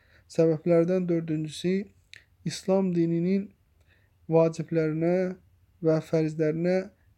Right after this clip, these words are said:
riayət etmək, onları ən gözəl şəkildə yerinə yetmək, yeti-, yeri-, yerinə yetirmək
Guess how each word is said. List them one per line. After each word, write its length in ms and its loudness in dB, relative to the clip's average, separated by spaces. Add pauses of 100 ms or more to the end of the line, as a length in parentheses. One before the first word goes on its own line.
(120)
riayət 540 2
etmək, 560 -2
onları 540 -2 (200)
ən 300 -4
gözəl 300 0
şəkildə 420 -4
yerinə 400 -2
yetmək, 500 -2 (140)
yeti-, 260 -6
yeri-, 460 0
yerinə 320 0
yetirmək 520 -2